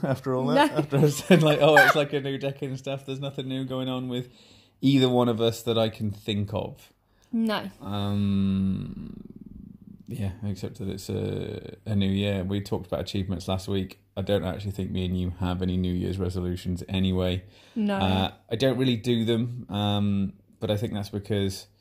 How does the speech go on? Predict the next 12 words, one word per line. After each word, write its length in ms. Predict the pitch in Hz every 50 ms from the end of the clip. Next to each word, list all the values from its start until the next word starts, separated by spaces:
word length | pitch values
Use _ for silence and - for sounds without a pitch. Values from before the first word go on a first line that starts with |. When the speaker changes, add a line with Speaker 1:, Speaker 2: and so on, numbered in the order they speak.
| _ _ _ - - - - - - - - - _ _ _ - _ _ _ _ _ _ _ _ _ _ _ _ _ _ _ _ _ _ _ -
Speaker 1:
I 100 | 131 123
suppose 340 | - - - 165 165 160 151
if 280 | - 139 147 143 -
you're, 520 | 143 143 139 139 139 139 143 139 120 - - - _ - - -
<sighs> 260 | - - - - -
well, 140 | - 113 131
not 180 | 160 165 139 -
everyone, 400 | 139 131 143 143 139 135 131 127
but 300 | 127 127 - - - -
for 140 | - 135
me 460 | 135 131 135 135 135 131 120 120 110 -
especially, 880 | - 117 - - 123 110 - - 117 110 110 107 107 104 104 - -